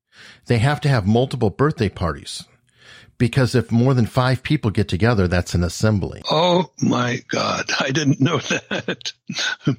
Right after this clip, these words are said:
Speaker 1: And I didn't know if it was similar in East Germany. They also had spies, like,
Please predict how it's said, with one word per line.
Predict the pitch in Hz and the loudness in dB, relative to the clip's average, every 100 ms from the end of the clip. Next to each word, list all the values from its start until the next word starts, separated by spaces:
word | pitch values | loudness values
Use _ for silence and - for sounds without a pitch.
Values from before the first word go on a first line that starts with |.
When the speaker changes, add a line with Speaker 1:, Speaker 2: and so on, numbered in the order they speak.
| - - - - | -4 -12 -10 -2
Speaker 1:
And | 135 120 | 2 2
I | 107 131 | 2 0
didn't | 127 156 117 | 0 2 4
know | 127 131 | 4 2
if | 127 | 0
it | |
was | 95 | -4
similar | - - 147 160 117 98 95 | -4 0 2 4 4 4 2
in | - 101 98 | 0 0 0
East | 110 104 - | -2 -2 0
Germany. | 117 120 113 87 90 | 2 4 2 0 -2
They | 95 95 | -2 -4
also | 117 135 147 - 107 | -2 0 0 0 2
had | 104 92 | 2 0
spies, | - - - 127 127 98 90 87 - | -4 -6 0 2 4 2 -2 -6 -6
like, | 90 92 | -6 -6